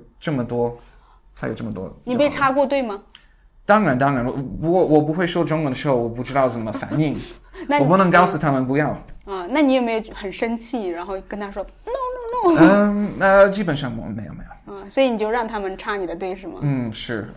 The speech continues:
Speaker 1: 我，我没办法。
Speaker 2: 那后面学会了之后呢？学会中文之后呢？
Speaker 1: 学会中文的时候，我肯定会说。
Speaker 2: 嗯，你会怎么说？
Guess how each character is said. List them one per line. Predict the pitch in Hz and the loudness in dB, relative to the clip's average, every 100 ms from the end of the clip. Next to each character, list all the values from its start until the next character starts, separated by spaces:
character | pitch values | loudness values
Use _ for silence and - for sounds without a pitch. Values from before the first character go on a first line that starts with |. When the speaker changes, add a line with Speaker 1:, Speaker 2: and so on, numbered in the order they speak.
| - | -8
Speaker 1:
我， | 120 120 - - - | -6 -6 -10 -20 -12
我 | 120 | -8
没 | 120 120 | -4 -4
办 | 135 147 | -4 -6
法。 | 135 123 | -6 2
Speaker 2:
那 | 302 | 4
后 | 294 339 | 6 6
面 | 285 | 6
学 | 285 220 | 4 2
会 | 294 | 6
了 | 277 | 6
之 | 233 | 4
后 | 240 240 | 0 -2
呢？ | 214 | -2
学 | 208 233 | -2 0
会 | 262 294 | 2 4
中 | 285 262 | 4 2
文 | 226 | 0
之 | 226 | 0
后 | 254 233 | 0 0
呢？ | 226 262 262 - | 0 -2 -6 -8
Speaker 1:
学 | - 170 185 | -2 4 6
会 | 226 226 | 6 4
中 | 185 202 | 4 0
文 | 190 | 0
的 | 160 | -2
时 | 147 139 | -2 -2
候， | 156 139 | 2 4
我 | 120 | 2
肯 | - 127 | -2 -4
定 | 156 139 | -2 -4
会 | 123 | -6
说。 | 117 120 113 117 - - | -6 -8 -10 -12 -20 -16
Speaker 2:
嗯， | 208 196 | -12 -6
你 | 214 | -4
会 | 214 277 | 0 0
怎 | 196 | 0
么 | 202 | -4
说？ | - 175 | -4 -6